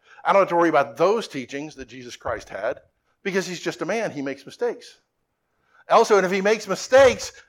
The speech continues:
if he's just a man, he makes mistakes, then I'm not really accountable to him, am I? Right? Because he could be wrong. He could be making a mistake.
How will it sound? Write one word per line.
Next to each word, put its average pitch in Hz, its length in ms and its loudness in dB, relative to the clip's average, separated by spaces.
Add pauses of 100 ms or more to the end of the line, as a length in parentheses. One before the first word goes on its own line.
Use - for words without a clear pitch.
if 185 100 -2
he's 185 160 -4
just 233 240 2
a 208 60 2
man, 214 240 0
he 208 80 0
makes 208 200 -2
mistakes, 247 380 2
then 208 100 -2
I'm 190 140 0
not 233 300 -4
really 208 380 0
accountable 202 440 0
to 131 80 -2
him, 131 160 -4
am 160 140 0
I? 370 160 -4 (1000)
Right? 262 320 -4 (1500)
Because 214 220 -8
he 214 100 -8
could 240 160 -6
be 285 80 -4
wrong. 302 320 -6 (1160)
He 214 80 -12
could 180 140 -6
be 151 80 -8
making 135 260 -10
a - 20 -10
mistake. 349 400 -12